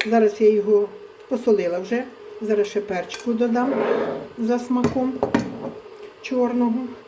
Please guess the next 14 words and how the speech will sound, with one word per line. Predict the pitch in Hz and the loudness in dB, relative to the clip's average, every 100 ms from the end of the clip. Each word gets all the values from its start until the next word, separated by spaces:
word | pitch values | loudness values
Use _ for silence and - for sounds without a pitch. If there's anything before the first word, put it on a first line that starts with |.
| - - - - | -20 -20 -20 -4
Тут | 277 233 | -2 2
у | |
мене | 240 226 202 | 4 4 4
грибочки, | 180 185 165 165 180 - - 294 311 - - - - - - | 0 -6 -6 -10 -10 -10 -6 -6 -6 -18 -20 -20 -20 -16 4
цибулька | 214 185 214 220 277 | 4 4 0 0 -2
смажена, | 285 285 285 277 277 277 - - - | 0 2 2 2 2 0 -4 -14 -10
м'ясо, | 190 196 - 214 | -6 -6 -2 -2
свинина | - 202 190 214 277 247 | 0 -2 2 2 2 -2
і | 196 226 | -2 -4
курка. | - 156 156 - - - - - - - - - | -4 -14 -14 -16 -16 -18 -20 -20 -20 -18 -14 -8
Ось | 302 - - - 208 | -8 -8 -14 -10 0
зараз | 226 262 233 - - - | 2 0 -4 -10 -16 -18
все | - 226 220 | -10 -4 -2
зроблю. | 196 214 214 | 2 2 2